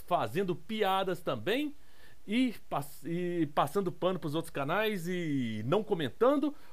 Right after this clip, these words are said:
Ou só não comentar sobre os outros canais? E às vezes passar um pano, às vezes comentar.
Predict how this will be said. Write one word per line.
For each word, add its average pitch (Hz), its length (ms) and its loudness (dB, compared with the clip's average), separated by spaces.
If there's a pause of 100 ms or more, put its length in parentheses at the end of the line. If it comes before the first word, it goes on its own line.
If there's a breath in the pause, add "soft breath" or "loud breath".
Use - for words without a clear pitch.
Ou 254 180 4
só 240 500 2
não 208 320 2
comentar 214 540 -2
sobre 170 220 -2
os 156 80 -2
outros 175 160 -2
canais? 113 560 0
E 165 280 -2
às 143 160 2
vezes 180 240 2
passar 160 280 -2
um 135 80 -4
pano, 214 500 2
às 143 100 0
vezes 160 220 -2
comentar. 113 640 -4